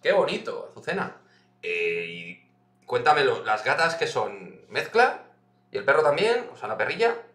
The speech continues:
Yo en su momento, Azucena, y al resto os cuento, yo hacía seguros para mascotas. Trabajé en seguros muchos años. Y vendía seguros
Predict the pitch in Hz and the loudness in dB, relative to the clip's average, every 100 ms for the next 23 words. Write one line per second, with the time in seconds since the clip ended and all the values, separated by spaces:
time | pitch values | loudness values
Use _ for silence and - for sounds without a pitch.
0 | _ _ _ _ _ _ _ _ _ _ | _ _ _ _ _ _ _ _ _ _
1 | 113 202 - 240 202 226 233 196 202 208 | 2 4 4 6 8 8 4 4 2 2
2 | 131 - 120 175 185 208 - - _ _ | -8 -10 0 2 2 0 -6 -18 _ _
3 | _ _ _ _ _ - 123 117 151 175 | _ _ _ _ _ 0 2 4 4 0
4 | 165 170 170 139 147 160 190 190 - - | 2 0 0 4 4 6 4 2 -6 -14
5 | - 135 143 214 214 175 139 123 - 190 | 2 4 6 4 4 6 6 4 0 0
6 | - - - - _ _ _ _ _ _ | 0 -4 -10 -20 _ _ _ _ _ _
7 | _ _ 104 104 147 156 139 156 117 95 | _ _ -2 0 0 2 0 2 -2 -4
8 | - - _ _ - - 151 - - 190 | -8 -20 _ _ -8 -4 0 2 2 -4
9 | - _ _ _ _ _ _ _ _ _ | -14 _ _ _ _ _ _ _ _ _
10 | _ _ _ _ _ _ 113 113 107 123 | _ _ _ _ _ _ -6 -4 -2 2
11 | 165 185 156 147 - - - | 4 4 2 0 -2 -8 -14